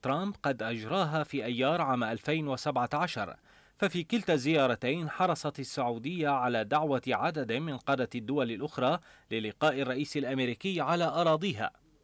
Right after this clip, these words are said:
صحيح أن الدعوة إلى لقاء ترامب وجهت إلى أكثر من أربعين زعيماً، فيما اقتصرت الدعوة إلى لقاء بايدن المرتقب على كل من قادة مصر والعراق والأردن،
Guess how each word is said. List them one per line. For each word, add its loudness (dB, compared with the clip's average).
صحيح 2
أن 2
الدعوة 6
إلى 2
لقاء 0
ترامب 0
وجهت 0
إلى 0
أكثر 0
من -2
أربعين 2
زعيماً، -2
فيما 0
اقتصرت 0
الدعوة 2
إلى 0
لقاء -2
بايدن 2
المرتقب 0
على 0
كل 0
من -4
قادة 2
مصر -4
والعراق 0
والأردن، 0